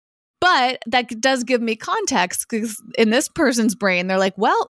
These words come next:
everybody else did something and this person didn't do it the same way, which means they must be doing it wrong." So <sighs> I'm like, "Okay, they had an expectations. There was a pattern disruptor and that was me,"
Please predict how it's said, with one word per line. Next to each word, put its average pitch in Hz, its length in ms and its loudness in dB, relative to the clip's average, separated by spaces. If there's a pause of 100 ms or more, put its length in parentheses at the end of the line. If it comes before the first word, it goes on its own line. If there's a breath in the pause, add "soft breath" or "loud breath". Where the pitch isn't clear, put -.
(320)
everybody 233 560 2
else 370 260 0
did 277 200 -2
something 254 360 0
and 185 160 -2
this 320 140 0
person 214 580 -2
didn't 196 400 2
do 202 180 2
it 190 100 -2
the 180 100 0
same 277 380 0
way, 190 220 2
which 196 220 -4
means 190 400 -2 (280)
they 233 160 4
must 190 300 2
be 202 120 0
doing 190 300 0
it 185 100 -2
wrong." 202 640 0 (560)
So 285 500 4 (360 loud breath)
<sighs> - 400 -20
I'm 214 160 0
like, 202 180 0
"Okay, 196 380 2 (140)
they 208 80 2
had 226 160 2
an 220 80 2
expectations. 214 1000 0 (140)
There 226 140 4
was 220 120 2
a 208 60 2
pattern 208 500 0
disruptor 170 560 0
and 170 160 0
that 160 140 0
was 175 200 0
me," 165 340 -2